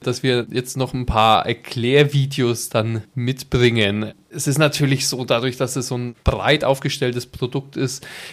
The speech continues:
bei dem man so viele verschiedene Dinge machen kann, ist es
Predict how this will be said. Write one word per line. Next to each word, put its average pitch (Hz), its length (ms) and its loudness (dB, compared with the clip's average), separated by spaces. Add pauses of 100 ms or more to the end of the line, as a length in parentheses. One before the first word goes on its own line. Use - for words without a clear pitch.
(120)
bei 123 120 4
dem 131 180 0
man 131 180 2
so 156 260 0
viele 143 280 -2
verschiedene 131 400 -2
Dinge 143 260 -2
machen 139 260 0
kann, 135 220 0
ist 131 140 -6
es 127 220 -4